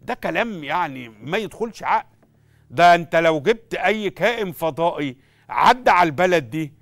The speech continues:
وشاف إن الحد الأدنى لدخول كلية طب تسعة وتسعين في المية،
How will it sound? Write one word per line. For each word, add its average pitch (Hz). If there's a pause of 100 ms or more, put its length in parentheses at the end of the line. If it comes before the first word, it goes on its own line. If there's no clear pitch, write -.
(180)
وشاف 196
إن 208
الحد 185
الأدنى 165
لدخول 165
كلية 185
طب 165
تسعة 185
وتسعين 170
في 170
المية، 147